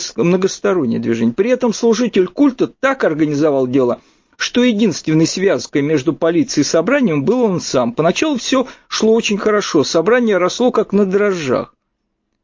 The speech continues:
В разных районах столицы открывались всё новые и новые секции. Тяга к культуре, образованию среди квалифицированных рабочих была достаточно высока. В Союзе учили грамоте, истории, литературе, даже иностранным языкам. Причём лекции читали лучшие профессора. Ну, вот видите, как,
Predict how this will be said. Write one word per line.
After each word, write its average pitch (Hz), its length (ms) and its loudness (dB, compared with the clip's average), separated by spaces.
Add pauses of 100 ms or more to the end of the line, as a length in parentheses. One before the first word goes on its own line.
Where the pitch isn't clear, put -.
(320)
В 147 100 0
разных 202 440 2
районах 185 440 0
столицы 220 480 -2
открывались 175 520 0
всё 180 180 0
новые 214 320 2
и - 20 -2
новые 196 280 2
секции. - 500 -2
Тяга 233 420 -2
к - 100 -20
культуре, 165 600 2
образованию 160 800 0 (260)
среди 226 340 0
квалифицированных 240 800 0
рабочих 185 420 -2
была 185 200 2
достаточно 202 560 -2
высока. 202 680 -2 (360)
В - 60 -12
Союзе 262 400 2
учили 226 300 0
грамоте, 147 680 0
истории, 165 440 2
литературе, 170 560 0
даже 185 240 0
иностранным 180 480 -2
языкам. 147 380 0
Причём 214 360 -2
лекции 226 340 -2
читали 233 360 0
лучшие 180 360 -2
профессора. - 500 -2
Ну, 233 220 0
вот 165 220 -2
видите, 262 220 0
как, - 220 -4